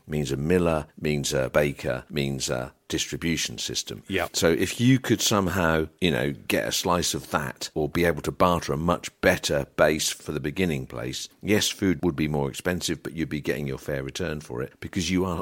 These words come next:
Speaker 1: all of a sudden in a position of power. This is my
Speaker 2: Yeah.
Speaker 1: argument. I think farmers are coming to a position of power, and the N F U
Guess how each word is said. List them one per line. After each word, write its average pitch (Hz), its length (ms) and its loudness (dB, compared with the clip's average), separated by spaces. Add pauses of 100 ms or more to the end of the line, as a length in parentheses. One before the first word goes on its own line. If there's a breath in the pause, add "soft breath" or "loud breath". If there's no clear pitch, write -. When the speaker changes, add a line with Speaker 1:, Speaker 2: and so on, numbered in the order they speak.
Speaker 1:
all 95 160 0
of 80 80 -2
a - 20 -2
sudden 78 440 -2
in 80 100 -4
a 82 60 -6
position 82 340 -6
of 73 80 -10
power. 85 180 0
This 110 200 -4
is 113 100 -4
my 107 120 0
Speaker 2:
Yeah. 113 100 0
Speaker 1:
argument. 110 360 -2
I 110 180 4
think 92 280 -6
farmers 73 540 -4 (120)
are 78 180 -8
coming 104 400 2
to 78 120 -6
a 69 40 -6
position 71 520 -4
of - 160 -16
power, 64 420 -2
and 67 100 -8
the 85 80 2
N 107 120 6
F 92 180 0
U 82 380 0